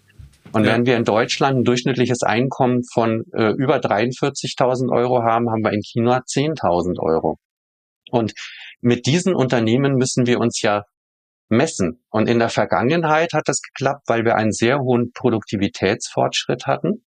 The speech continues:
Speaker 1: oder
Speaker 2: Hm.
Speaker 1: Vor-, Vorsprung hatten durch Automatisierung und so weiter. Aber der zukünftige Produktivitätsvorteil wird über Digitalisierung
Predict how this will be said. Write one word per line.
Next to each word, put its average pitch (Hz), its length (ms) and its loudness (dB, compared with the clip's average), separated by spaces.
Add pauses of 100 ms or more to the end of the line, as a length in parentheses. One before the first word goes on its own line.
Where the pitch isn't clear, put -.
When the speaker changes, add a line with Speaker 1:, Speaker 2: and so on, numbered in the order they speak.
Speaker 1:
oder 92 320 0
Speaker 2:
Hm. 110 160 0
Speaker 1:
Vor-, 110 300 2 (100)
Vorsprung 143 560 -2
hatten 139 300 -2
durch - 180 0
Automatisierung 104 920 0
und 151 120 -4
so 135 140 -2
weiter. 139 440 0 (840)
Aber 113 280 0
der 113 340 2
zukünftige 170 840 0
Produktivitätsvorteil 113 1600 -2
wird 110 160 0
über 110 160 2
Digitalisierung 101 1000 0